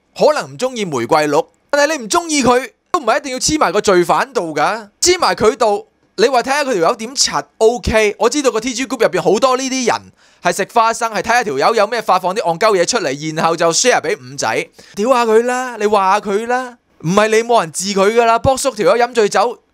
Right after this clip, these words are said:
九唔搭八係有份，五仔就係做緊呢啲監察嘅角色。但係見到你哋呢班僆仔喺殖民地之後啊，即係回歸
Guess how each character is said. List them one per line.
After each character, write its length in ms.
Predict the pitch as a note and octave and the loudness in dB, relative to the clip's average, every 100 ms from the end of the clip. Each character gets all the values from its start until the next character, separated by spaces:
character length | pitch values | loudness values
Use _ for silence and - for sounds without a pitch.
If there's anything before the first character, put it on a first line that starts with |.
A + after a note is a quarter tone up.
| _ | _
九 120 | G3+ | 0
唔 140 | C4 E3+ | 0 0
搭 140 | G3+ | 0
八 180 | - F#3+ | 0 0
係 80 | F3+ | 2
有 140 | F3+ | 0
份， 320 | F#3+ F#3 A#3 - - | 2 -2 -2 -10 -2
五 40 | B3 | 2
仔 160 | B3 | 2
就 100 | C#4 | 2
係 60 | A3 | 0
做 180 | F#3+ E3 | 2 2
緊 100 | G3 | 0
呢 120 | A#3+ | -2
啲 100 | A#3+ | -4
監 260 | A3 G3 G#3 | -2 -2 -2
察 180 | - B2 | -6 -6
嘅 140 | A2+ | -8
角 160 | - G2+ | -8 -8
色。 160 | - C3+ _ _ _ _ | -8 -10 _ _ _ _
但 120 | B3+ | -8
係 40 | B3+ | -6
見 180 | C#4 C#4 | -6 -4
到 140 | D#4+ | 0
你 80 | D4+ | 0
哋 180 | A#3 A#3 | 2 0
呢 120 | C#4 | 0
班 160 | C#4+ C#4 | 0 0
僆 260 | C#4 C#4 | -2 -2
仔 320 | - D#3+ A3 - _ _ - - | 0 0 -2 -6 _ _ -8 0
喺 140 | D4 | 0
殖 160 | - - | 0 -8
民 300 | E3 C#3+ C#3+ | -8 -8 -6
地 380 | F3 F3 F3 - _ - | -2 -2 -2 -8 _ -4
之 240 | - F3+ E3+ | 0 0 2
後 240 | D#3+ D3 | 2 2
啊， 140 | D3 - | 2 0
即 120 | D4 | -2
係 60 | |
回 200 | G3+ D#3+ D#3 | 2 2 4
歸 160 | C4 | 2